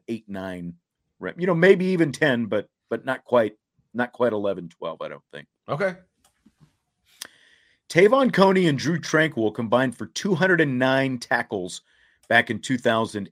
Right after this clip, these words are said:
Speaker 1: eighteen. Will J D Bertrand and Marist Liufau combine for at least that many this year?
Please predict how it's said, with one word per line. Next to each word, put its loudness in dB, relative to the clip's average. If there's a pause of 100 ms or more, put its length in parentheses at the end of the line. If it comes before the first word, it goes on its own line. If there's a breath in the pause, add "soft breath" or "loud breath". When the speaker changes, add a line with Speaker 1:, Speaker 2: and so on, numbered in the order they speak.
Speaker 1:
eighteen. -10 (1040)
Will 2
J -2
D -6
Bertrand 0 (140)
and -6
Marist -2 (100)
Liufau -2
combine 0
for -4
at -4
least -4
that -4
many -14 (340)
this -6
year? -16